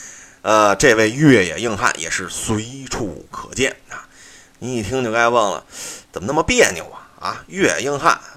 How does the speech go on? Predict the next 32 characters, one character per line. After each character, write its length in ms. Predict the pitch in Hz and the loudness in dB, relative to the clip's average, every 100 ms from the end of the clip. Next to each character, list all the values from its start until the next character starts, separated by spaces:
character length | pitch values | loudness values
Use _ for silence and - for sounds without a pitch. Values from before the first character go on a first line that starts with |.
| - | -18
<laughs> 240 | - - - | -16 -16 -8
在， 260 | - - - - - - - | -2 0 0 -2 -18 -20 -12
在 240 | - - 123 | -2 2 2
这 220 | - 135 | 2 0
个 140 | 123 | 0
轱 260 | 107 117 143 | -2 -2 2
辘 140 | 147 | 2
很 200 | 147 101 120 | 2 -2 -4
难 100 | 147 | 2
沾 160 | 156 | 4
到 140 | 143 117 | 4 0
土 220 | - 95 | -2 -6
地 160 | - 151 | -4 0
的 100 | 120 | 0
这 100 | 117 | 0
种 140 | 95 - - _ | -4 -10 -20 _
大 220 | - 135 120 | -4 -2 -4
都 180 | 185 | -2
市 140 | 185 202 | 0 2
里 160 | 110 | 0
边 140 | 87 92 | -2 -4
都 200 | 107 - - - | -4 -6 -14 -10
随 160 | 98 | -8
处 100 | 98 | -6
可 160 | 92 71 | -8 -12
见 160 | 85 73 - | -14 -16 -12
啊， 240 | 90 107 - - | -8 -8 -10 -12
这 120 | 127 | 0
真 180 | 180 262 | 2 2
的 80 | |
假 160 | 202 - | 0 -6
的？ 1000 | - - _ _ _ _ _ _ _ | -12 -20 _ _ _ _ _ _ _